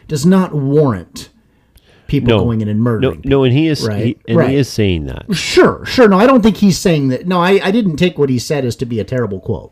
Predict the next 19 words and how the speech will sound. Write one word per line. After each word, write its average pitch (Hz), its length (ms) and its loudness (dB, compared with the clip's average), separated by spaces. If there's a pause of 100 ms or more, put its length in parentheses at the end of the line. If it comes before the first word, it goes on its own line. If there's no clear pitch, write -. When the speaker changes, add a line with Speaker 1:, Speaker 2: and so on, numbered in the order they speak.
(160)
Speaker 1:
I, 127 160 -4
I, 110 140 -6 (160)
I 120 60 -2
think 131 260 -4
it, 117 180 -4
you're 139 180 -4
right. 120 220 -6
I, 127 80 -4 (100)
I 127 60 -2
agree 127 320 -2
with 120 140 0
you. 107 100 -4
I 104 80 -4
think 123 280 -4
that 110 240 -6 (140)
the 113 180 -12
other 135 200 -4
article 117 580 -4 (840)
gave 135 260 4